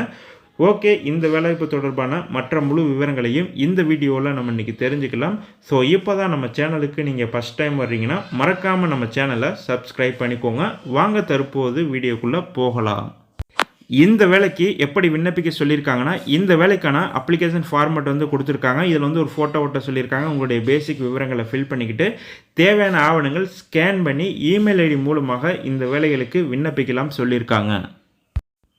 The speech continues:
இந்த வேலைக்கான சேலரியை பொறுத்த வரைக்கும் டெய்லி பேஸ்ல சேலரி வந்து அறிவிச்சிருக்காங்க. மொத்தம் இரண்டு விதமான போஸ்டிங் கொடுத்திருக்காங்க. ப்ரொஃபஷனல் அசிஸ்டன்ட் மற்றும்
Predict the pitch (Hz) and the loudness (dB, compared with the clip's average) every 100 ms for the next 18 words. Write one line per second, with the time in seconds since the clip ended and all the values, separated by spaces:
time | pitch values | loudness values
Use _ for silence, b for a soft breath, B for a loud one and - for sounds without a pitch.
0 | _ - 160 220 208 202 214 180 160 208 | _ 2 4 6 6 4 2 2 0 0
1 | - 160 170 190 180 170 156 147 156 135 | -4 0 2 2 0 0 -4 0 0 0
2 | 165 196 - 131 165 214 220 165 156 156 | -2 -6 -6 2 4 4 2 0 0 0
3 | 151 180 - 143 151 139 135 139 127 127 | -2 -4 -4 -2 0 0 -2 0 0 0
4 | 143 127 120 120 143 190 127 143 147 202 | -2 -4 -2 -2 0 -4 -4 -6 -4 -4
5 | 202 143 190 202 180 151 139 123 127 147 | -2 0 2 2 0 0 -2 -4 -4 -6
6 | 147 151 139 131 135 131 120 143 185 - | -4 -6 -4 -6 -4 -2 -2 -2 -6 -4
7 | 151 165 170 180 180 175 143 156 151 156 | -4 -2 -2 -2 -2 -2 -4 -6 -4 -4
8 | 147 120 151 | -2 -2 -2